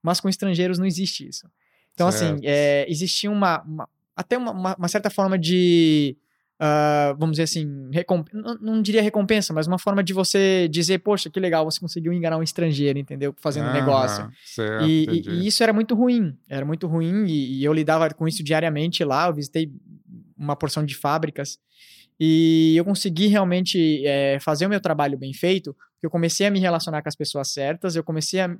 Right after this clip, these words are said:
Speaker 1: a conhecer os prestadores de serviços que me davam apoio pra fazer uma auditoria de fábrica, me davam apoio pra fazer uma inspeção de, de mercadorias. Isso fazia com que eu realmente ganhasse credibilidade.
Speaker 2: Uhum.
Speaker 1: Isso fez com que eu ganhasse credibilidade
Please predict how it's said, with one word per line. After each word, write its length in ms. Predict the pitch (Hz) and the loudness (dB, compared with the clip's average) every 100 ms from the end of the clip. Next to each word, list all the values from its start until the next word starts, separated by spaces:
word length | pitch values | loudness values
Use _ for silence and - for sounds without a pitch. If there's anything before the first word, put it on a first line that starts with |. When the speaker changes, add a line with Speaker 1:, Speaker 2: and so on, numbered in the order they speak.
| - | -10
Speaker 1:
a 220 | 160 - | -10 -10
conhecer 460 | 165 180 175 - 220 | -4 0 0 0 0
os 80 | 220 | 0
prestadores 480 | 190 170 151 151 | -2 -2 0 0
de 40 | - | -2
serviços 600 | 165 139 160 190 - - _ _ _ | -2 -2 -4 -4 -6 -14 _ _ _
que 60 | |
me 80 | 156 | -8
davam 380 | 147 160 180 185 | -2 0 0 -2
apoio 280 | 160 160 165 | -2 0 0
pra 160 | 160 | -2
fazer 360 | 147 156 143 156 | -2 -2 -2 -2
uma 100 | 151 | -2
auditoria 320 | 143 - 143 | -4 -6 -8
de 80 | 131 | -8
fábrica, 720 | - 156 175 165 156 156 143 _ _ - | -2 0 0 -2 -4 -4 -4 _ _ -8
me 120 | 156 | -2
davam 220 | 156 165 | 0 0
apoio 180 | 165 160 | 0 -2
pra 120 | 156 | -2
fazer 180 | - 151 | -4 -4
uma 80 | 147 | -4
inspeção 420 | 147 151 143 151 | -4 -6 -4 -4
de, 160 | 143 139 | -4 -6
de 100 | 135 | -6
mercadorias. 800 | 139 135 135 135 156 185 175 - _ _ _ | -6 -4 -4 -2 0 0 0 -4 _ _ _
Isso 180 | 165 185 | -4 -2
fazia 300 | - 175 185 | 0 0 0
com 160 | 185 185 | -2 -2
que 120 | 190 | 0
eu 60 | 180 | 2
realmente 400 | 185 180 180 170 | 2 0 -4 -2
ganhasse 340 | 170 180 - | 0 0 0
credibilidade. 920 | 190 170 165 160 143 143 175 202 294 - | -4 -2 -2 0 0 2 0 -2 -8 -6
Speaker 2:
Uhum. 240 | 139 160 | -4 -2
Speaker 1:
Isso 180 | 123 - | -2 -4
fez 220 | - 214 | 0 0
com 100 | 220 | 0
que 80 | 196 | -2
eu 40 | 165 | 0
ganhasse 260 | 156 151 | 0 -2
credibilidade 760 | - 147 143 139 139 156 180 | -4 -6 -6 -2 0 2 0